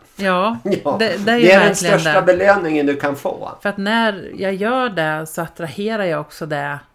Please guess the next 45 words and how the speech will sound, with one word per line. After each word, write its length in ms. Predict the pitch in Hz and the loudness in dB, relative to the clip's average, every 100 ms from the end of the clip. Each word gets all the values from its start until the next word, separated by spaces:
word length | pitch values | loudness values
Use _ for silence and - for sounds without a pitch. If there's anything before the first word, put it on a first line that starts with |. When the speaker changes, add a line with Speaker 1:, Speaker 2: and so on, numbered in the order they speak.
| - | -16
Speaker 2:
Ja. 80 | - | -10
Speaker 1:
som 180 | 165 | -8
är 360 | 156 151 147 151 - _ | -6 -6 -8 -12 -18 _
positivt 800 | - 214 - 165 - 160 151 - | -10 -10 -10 -16 -12 -12 -12 -14
och, 160 | 147 156 | -12 -8
och 120 | 160 | -4
välmående 760 | 156 143 156 180 170 156 151 | -4 -4 -6 -8 -8 -8 -10
för 180 | - 180 | -12 -14
mig. 420 | 254 - 95 151 _ | -14 -14 -16 -18 _
Speaker 2:
Ja. 320 | - 117 - - _ _ _ | -10 -10 -10 -16 _ _ _
Speaker 1:
Att 180 | - 160 | -16 -10
jag 100 | 170 | -8
liksom 280 | 156 - 165 | -8 -8 -8
värdesätter 720 | 185 170 156 - 233 233 196 | -6 -6 -8 -8 -8 -8 -10
mig 120 | 175 | -10
själv. 280 | - 143 147 | -8 -8 -8
Så 120 | - | -12
att 240 | 156 _ _ _ _ _ | -12 _ _ _ _ _
det 180 | 160 180 | -12 -8
är 40 | |
ju 120 | 180 170 160 160 165 | -6 -8 -12 -14 -10
där 500 | 170 269 240 170 143 - _ _ | -4 -2 -2 -4 -6 -14 _ _
jag 200 | 175 226 | -4 -4
har 200 | 185 175 | -4 -6
börjat 400 | 156 135 131 - | -6 -6 -6 -12
min 200 | 123 120 | -16 -16
resa. 460 | - 120 - - - _ - | -16 -16 -16 -18 -20 _ -20
Speaker 2:
Ja. 80 | 95 92 | -20 -18
Speaker 1:
Att 140 | 156 | -16
jag 80 | 156 | -16
ska 140 | - 156 | -14 -14
se 200 | 147 139 | -12 -12
mer 120 | 135 | -14
positivt 640 | 131 139 - 123 123 123 | -16 -18 -18 -16 -18 -16
på 80 | 117 | -14
mig 120 | 113 | -14
själv. 360 | - 113 104 113 | -14 -14 -14 -14
Och 140 | 104 | -14
Speaker 2:
Ja. 80 | 113 - _ _ _ | -16 -18 _ _ _
Speaker 1:
att 360 | 147 - - _ _ _ _ - | -18 -18 -20 _ _ _ _ -12
när 100 | 175 | -10
någon 220 | 156 156 | -8 -10
kommer 260 | - 156 151 | -10 -10 -10
fram, 300 | 151 139 - _ | -8 -8 -10 _
<clears throat> 280 | - 175 | -12 -8